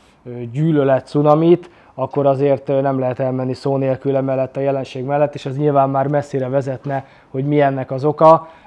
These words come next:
mert ezt szoktam volt mondani, hogy egy nemzet szellemi erkölcsi állapotát hülyen tökrözi,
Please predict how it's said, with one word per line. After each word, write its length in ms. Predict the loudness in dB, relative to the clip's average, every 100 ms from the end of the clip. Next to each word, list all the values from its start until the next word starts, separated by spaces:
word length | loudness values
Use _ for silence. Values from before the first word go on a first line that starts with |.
| -14
mert 200 | -8 -8
ezt 160 | -6
szoktam 380 | -6 -4 -2 0
volt 240 | 2 0
mondani, 340 | 0 0 2 0
hogy 160 | 0
egy 120 | 0 2
nemzet 460 | 0 2 0 -2
szellemi 520 | -6 -2 -2 -2 -2
erkölcsi 480 | -2 -2 -6 -8 -6
állapotát 680 | -4 -4 -4 -8 -8 -8 -6
hülyen 380 | -4 -2 -4 -4
tökrözi, 640 | -6 -2 -4 0 -2 -2